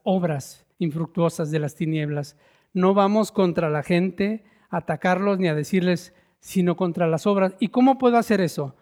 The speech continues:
¿Cómo puedo reprender las obras de la ti-, de las tinieblas sin ofender, sin faltarle el respeto a la gente, sin señalarlo o sin etiquetarlo? La palabra reprender en el griego también se traduce como redarguir.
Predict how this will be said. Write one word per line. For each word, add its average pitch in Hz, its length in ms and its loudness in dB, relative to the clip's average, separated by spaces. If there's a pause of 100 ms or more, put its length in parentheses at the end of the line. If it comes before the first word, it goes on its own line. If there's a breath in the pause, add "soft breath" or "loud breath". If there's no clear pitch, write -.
(300 soft breath)
¿Cómo 240 280 0
puedo 247 240 4
reprender 202 560 2
las 220 240 0
obras 202 260 0
de 190 60 -2
la 170 160 0
ti-, 180 180 -12
de 175 340 -2
las 165 180 -2
tinieblas 190 560 0 (200 soft breath)
sin 196 440 -2
ofender, 185 640 0
sin 190 180 2
faltarle 175 400 -2
el 180 80 0
respeto 170 380 -4
a - 20 -2
la 156 140 -4
gente, 170 340 -2
sin 190 220 0
señalarlo 175 720 -2 (320 soft breath)
o 185 80 -6
sin 202 240 0
etiquetarlo? 156 800 -4 (580)
La 190 160 -2
palabra 208 440 4
reprender 170 760 0 (800)
en 170 180 0
el 165 160 0
griego 180 440 2
también 175 400 0
se 180 180 0
traduce 170 500 -2
como 185 260 0
redarguir. 170 920 2